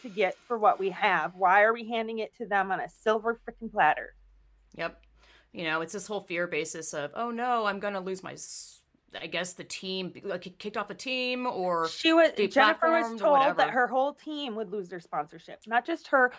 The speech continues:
Speaker 1: her whole team. So you're talking, like,
Speaker 2: God,
Speaker 1: between,
Speaker 2: can we
Speaker 1: like,
Speaker 2: call out
Speaker 1: fifty to a hundred thousand dollars.
Speaker 2: that sponsorship? Can we say that name? You know who the
Speaker 1: Specialized.
Speaker 2: sponsor-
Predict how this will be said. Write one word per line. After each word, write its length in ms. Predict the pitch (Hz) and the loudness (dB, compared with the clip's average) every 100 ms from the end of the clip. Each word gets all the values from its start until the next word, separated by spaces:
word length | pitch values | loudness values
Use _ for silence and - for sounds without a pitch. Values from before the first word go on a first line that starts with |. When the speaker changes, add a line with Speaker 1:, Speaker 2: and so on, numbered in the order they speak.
| - | -8
Speaker 1:
her 120 | - 254 | 0 2
whole 220 | 277 277 | 4 2
team. 500 | - - 359 233 175 _ - | -2 0 2 2 -4 _ -16
So 180 | - | -8
you're 120 | 269 302 | -4 2
talking, 360 | 311 277 285 | 4 4 2
like, 160 | 254 - - | 2 0 -6
Speaker 2:
God, 100 | 226 | -14
Speaker 1:
between, 160 | - 240 | -6 0
Speaker 2:
can 40 | |
we 40 | 294 | 0
Speaker 1:
like, 80 | 285 | 4
Speaker 2:
call 200 | 262 277 | 6 8
out 120 | 294 | 6
Speaker 1:
fifty 140 | 277 285 | 6 6
to 60 | |
a 40 | 214 | 6
hundred 340 | 247 247 262 | 6 4 0
thousand 60 | - | 4
dollars. 260 | 208 233 | 6 6
Speaker 2:
that 0 | |
sponsorship? 80 | 247 | 2
Can 40 | 202 | 2
we 80 | |
say 220 | 220 220 247 | 6 8 8
that 240 | 294 320 | 4 0
name? 80 | 156 | -6
You 40 | 196 | -12
know 40 | |
who 0 | |
the 640 | _ _ - 381 392 381 254 | _ _ 4 4 6 8 8
Speaker 1:
Specialized. 260 | 190 170 | 8 4
Speaker 2:
sponsor- 100 | 180 | -4